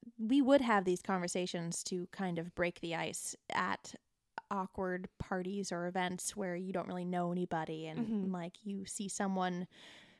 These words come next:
Speaker 1: maybe wearing something that reveals that they're a Simpsons fan,
Speaker 2: Right.
Speaker 1: or somehow you hear that they also like The Simpsons or they have a Simpsons tattoo, and it's just so, like,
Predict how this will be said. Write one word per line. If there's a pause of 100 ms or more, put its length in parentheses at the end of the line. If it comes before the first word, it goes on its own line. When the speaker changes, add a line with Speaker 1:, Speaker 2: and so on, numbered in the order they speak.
(120)
Speaker 1:
maybe
wearing
something
that
reveals
that
they're
a
Simpsons
fan,
Speaker 2:
Right.
Speaker 1:
or
somehow
you
hear
that
they
also
like
The
Simpsons
or
they
have
a
Simpsons
tattoo,
and
it's
just (400)
so, (240)
like,